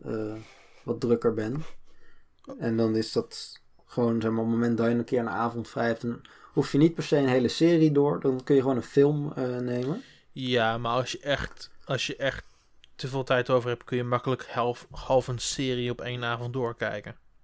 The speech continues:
Speaker 1: Sure, maar daar ontbreekt het nu een beetje aan. En dan vind ik, ik weet niet, ik heb, ik heb, eh, laatst weer die Studio Ghibli movies nog een keer gekeken.
Speaker 2: Mhm.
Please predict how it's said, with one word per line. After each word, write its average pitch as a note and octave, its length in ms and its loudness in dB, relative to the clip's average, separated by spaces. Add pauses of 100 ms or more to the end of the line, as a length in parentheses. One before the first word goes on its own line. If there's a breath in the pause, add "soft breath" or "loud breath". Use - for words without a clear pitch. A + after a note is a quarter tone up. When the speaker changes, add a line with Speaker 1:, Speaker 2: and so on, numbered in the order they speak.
(920)
Speaker 1:
Sure, C3+ 300 6
maar A#2 400 4
daar A#2+ 460 4
ontbreekt A#2 420 2
het - 100 -10
nu A#2 160 0
een A2 80 -2
beetje G#2 320 -4
aan. G#2+ 300 -4
En A#2 240 0
dan A2+ 100 -2
vind B2 180 0
ik, - 220 -8
ik - 120 -12
weet E3 140 4
niet, C#3 160 -2
ik - 80 -4
heb, D#3 180 0
ik C#3 120 -6
heb, C#3 220 0
eh, A#2+ 400 4 (280)
laatst B2 340 0
weer A#2+ 160 2
die A#2 140 2
Studio B2 420 2
Ghibli C3+ 360 2
movies C3 440 0
nog B2+ 160 0
een B2+ 80 0
keer B2+ 200 0
gekeken. A#2 560 -2
Speaker 2:
Mhm. B2+ 300 -6